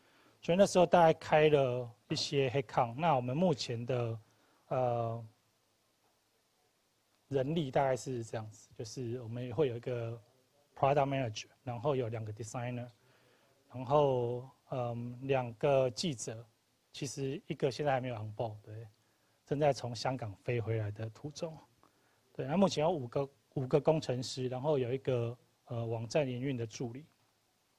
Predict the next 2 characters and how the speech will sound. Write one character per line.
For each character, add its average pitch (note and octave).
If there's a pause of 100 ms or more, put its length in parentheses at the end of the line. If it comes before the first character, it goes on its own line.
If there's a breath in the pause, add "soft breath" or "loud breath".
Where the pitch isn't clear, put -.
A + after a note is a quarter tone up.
(1700 soft breath)
那， C#3+ (120)
嗯， B2+